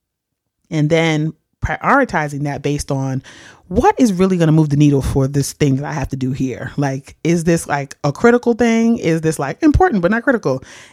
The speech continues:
Is this, like, "Well, you know, it'd be nice if this happens," and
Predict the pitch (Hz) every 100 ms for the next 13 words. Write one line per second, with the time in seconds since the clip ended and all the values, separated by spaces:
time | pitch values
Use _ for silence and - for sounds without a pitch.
0 | - 165 160 165 165 165 170 269 359 269
1 | 277 226 165 208 165 151 156 143 143 147
2 | 147 - _ -